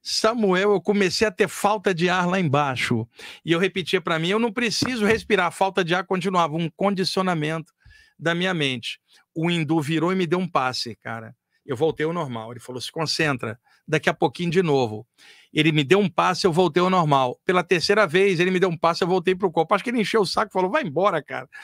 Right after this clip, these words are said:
Você tá enchendo o saco." Fui levado um tempo depois pelo mesmo cara. Na primeira vez que me deu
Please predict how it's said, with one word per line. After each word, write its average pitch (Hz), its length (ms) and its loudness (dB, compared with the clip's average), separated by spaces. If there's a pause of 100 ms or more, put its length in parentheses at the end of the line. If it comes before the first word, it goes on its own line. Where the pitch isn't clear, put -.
(140)
Você - 60 -20
tá 190 100 2
enchendo 202 300 0
o 196 40 -2
saco." 139 400 -2 (340)
Fui 170 160 0
levado 170 380 0
um 175 80 0
tempo 180 280 -2
depois 160 380 2
pelo 175 180 0
mesmo 202 260 2
cara. 131 400 0 (420)
Na 151 120 2
primeira 170 380 0
vez 165 180 0
que - 100 -12
me 175 80 0
deu 165 160 0